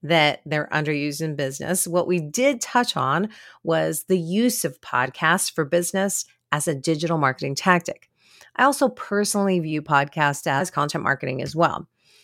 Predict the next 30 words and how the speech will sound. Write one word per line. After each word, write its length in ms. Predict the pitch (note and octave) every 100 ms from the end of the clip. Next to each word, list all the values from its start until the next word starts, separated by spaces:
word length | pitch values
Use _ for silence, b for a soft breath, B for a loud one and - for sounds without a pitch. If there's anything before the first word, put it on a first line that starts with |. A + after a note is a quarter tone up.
| b b
We 140 | G3+
chatted 460 | - - G3 A3 G#3+
about 260 | F#3 F#3
the 80 | E3+
use 380 | D3+ F#3 F#3 - -
of 180 | D#3 D3+
a 60 |
podcast 480 | - D3 C#3+ C#3+ -
being 220 | D3 C#3 -
effective 680 | C3 - - C3+ - F3+ F#3+
for 440 | - D#3+ D#3 D3 -
a 80 | D3+
long 400 | C#3 C#3 D3 D3+
sales 560 | C#3+ - C#3+ C#3 C3+ -
process. 680 | - - - - - - - b b F3
Now, 100 | F3
the 180 | F3+ F3
advantage 540 | E3+ G#3+ B3 B3 F#3 -
is 360 | C#3+ C#3+ C#3+
that 120 | D#3+ D3+
with 140 | D3+
a 60 | D3
podcast, 840 | - A#3 A3+ F3+ D#3 D#3 - - b b b -
well, 420 | E3+ D3+ D3 - E3+
as 160 | D#3+
long 240 | F#3 F#3 F3
as 200 | D3+ C#3+
you're 280 | D3 C#3
consistent, 760 | B2+ D3+ - C3+ - - G3+ -
provide 800 | G3+ E3+ E3 D#3+ E3 E3 D#3